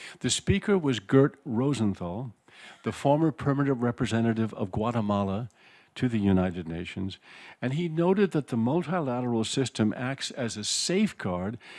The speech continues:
against global tensions that evolve into conflict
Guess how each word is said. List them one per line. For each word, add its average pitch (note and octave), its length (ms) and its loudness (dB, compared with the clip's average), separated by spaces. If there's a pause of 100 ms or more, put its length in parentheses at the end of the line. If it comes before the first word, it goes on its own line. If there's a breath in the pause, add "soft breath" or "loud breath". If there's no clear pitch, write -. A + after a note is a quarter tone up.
(260 loud breath)
against A#2 440 -2
global D#3 400 0
tensions C3 580 -2
that G#2+ 140 -4
evolve A#2 520 -2
into A2 260 -4
conflict G#2 760 -6